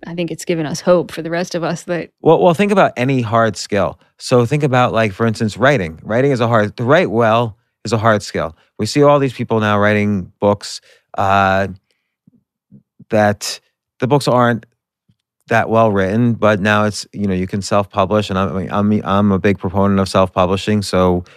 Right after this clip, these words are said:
Speaker 2: whatever. But, but writing well is really difficult. And you think of all the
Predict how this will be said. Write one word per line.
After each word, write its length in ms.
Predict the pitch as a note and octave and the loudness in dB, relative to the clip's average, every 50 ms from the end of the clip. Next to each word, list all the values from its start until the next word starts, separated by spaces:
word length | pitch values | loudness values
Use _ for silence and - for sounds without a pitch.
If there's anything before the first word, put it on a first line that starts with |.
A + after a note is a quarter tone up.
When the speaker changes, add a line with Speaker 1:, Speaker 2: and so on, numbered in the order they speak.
| _ _ - | _ _ 0
Speaker 2:
whatever. 340 | G#2+ B2 C3+ C3 G2 F#2 E2 | 2 4 4 4 2 0 -4
But, 400 | D#2+ - B2+ A#2+ A2+ - - - - _ _ _ _ _ _ _ _ _ _ | -2 0 2 2 0 -2 -6 -16 -18 _ _ _ _ _ _ _ _ _ _
but 160 | - A#2 G#2+ | 0 0 0
writing 560 | G2+ A2+ A2+ B2+ C#3 D3+ D3+ D3 D3 C#3 A#2+ | 0 0 2 2 4 4 4 2 0 0 0
well 460 | A2 G#2+ G#2+ A2+ C3 C#3+ D3 D3 B2 _ _ _ _ _ _ _ _ _ _ - | 0 0 2 2 2 2 0 -2 -4 _ _ _ _ _ _ _ _ _ _ -4
is 220 | A2+ A2 F#2 E2+ | -2 -2 -2 -4
really 560 | F2 F#2+ A2 A2+ A2+ A2+ A2+ A2 G#2+ G#2 E2+ - - _ _ _ _ _ | -4 -2 0 2 4 4 4 2 2 0 -2 -6 -12 _ _ _ _ _
difficult. 600 | - A2 G2+ - G2+ - G2 F2 E2 E2 - - - _ _ _ _ | -4 -4 -4 -4 -4 -4 -4 -4 -4 -4 -8 -14 -20 _ _ _ _
And 260 | - A2 A2 A2 A2+ | -6 -4 -2 0 0
you 80 | A#2 A#2+ | 0 -2
think 220 | A2 - D3+ C#3 | -2 -2 -2 -2
of 80 | C3+ A#2+ | 0 2
all 160 | A#2+ A#2 A#2+ | 2 4 4
the 180 | A2+ A#2 A2+ | 4 2 0